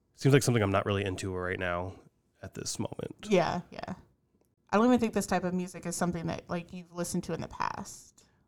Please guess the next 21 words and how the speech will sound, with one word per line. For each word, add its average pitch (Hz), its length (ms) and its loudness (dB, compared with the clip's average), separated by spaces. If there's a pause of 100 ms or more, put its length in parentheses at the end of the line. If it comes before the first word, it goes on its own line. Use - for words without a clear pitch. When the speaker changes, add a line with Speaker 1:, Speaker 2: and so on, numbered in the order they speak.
Speaker 2:
Like, 185 120 -2
Speaker 1:
So, 135 400 4 (540)
yeah, 123 460 4
I 110 80 2
mean 127 120 6
Speaker 2:
I 208 40 10
mean, 226 120 12
you 226 60 8
went 247 160 8
through, 214 140 0
like, 165 400 0
a 175 340 0 (140)
alternative 180 420 -2
rock - 300 -2 (240)
phase. 185 520 -4 (240)
I 190 60 -2
don't 190 120 4
feel 180 100 2
like 165 120 -2
this - 220 -8
was - 360 -8